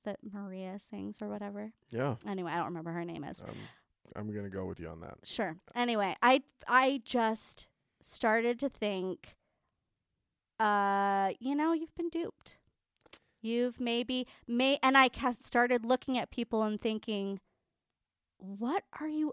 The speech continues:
Speaker 1: actually feeling? What are you manufacturing? When you get up and bear your testimony, are you just saying words like I am?" Like, obviously they had, like, grown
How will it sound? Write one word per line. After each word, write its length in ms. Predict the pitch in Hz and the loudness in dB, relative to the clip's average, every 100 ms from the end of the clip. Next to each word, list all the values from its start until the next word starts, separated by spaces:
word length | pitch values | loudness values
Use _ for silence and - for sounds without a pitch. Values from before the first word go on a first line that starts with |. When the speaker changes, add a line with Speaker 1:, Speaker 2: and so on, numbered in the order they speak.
| - | -4
Speaker 1:
actually 920 | 220 226 - - 262 247 240 226 208 - _ - - - - | -8 -8 -12 -4 -2 0 -2 -2 -6 -10 _ -20 -20 -20 -10
feeling? 520 | 220 208 180 104 160 | -6 -4 -4 -8 -4
What 200 | 190 240 | 0 2
are 80 | 294 | 0
you 160 | 262 | 0
manufacturing? 1200 | 262 262 240 226 - 180 175 - - 165 139 127 - - - | -2 0 -2 -4 -2 -2 -2 -6 -6 -6 -6 -10 -14 -20 -20
When 260 | - 240 262 | 2 4 6
you 520 | 262 311 339 339 330 - | 6 8 10 8 4 0
get 180 | - 294 | 6 8
up 200 | 294 277 | 8 6
and 160 | 269 233 | 0 2
bear 220 | 233 240 | 2 4
your 120 | 240 | 2
testimony, 840 | 226 233 - - 214 202 202 190 185 _ _ | 2 -2 -2 -4 -2 -2 -2 -6 -8 _ _
are 80 | 247 | -2
you 100 | 269 | 0
just 260 | 311 415 - | 0 0 2
saying 320 | 440 427 320 | 2 4 4
words 380 | 320 330 349 - | 4 4 0 0
like 220 | 294 285 | 0 2
I 180 | 208 233 | 2 2
am?" 500 | 277 277 285 294 285 - - - | 0 0 0 0 -4 -10 -20 -4
Like, 200 | 302 311 - - - - | 4 4 2 -20 -4 8
obviously 580 | 381 466 403 - 339 302 | 8 8 2 2 -2 2
they 200 | 262 262 | 2 2
had, 240 | 254 214 - _ _ _ | 0 -2 -16 _ _ _
like, 180 | 226 208 196 | -2 -2 -8
grown 420 | 175 196 233 240 | -8 4 4 4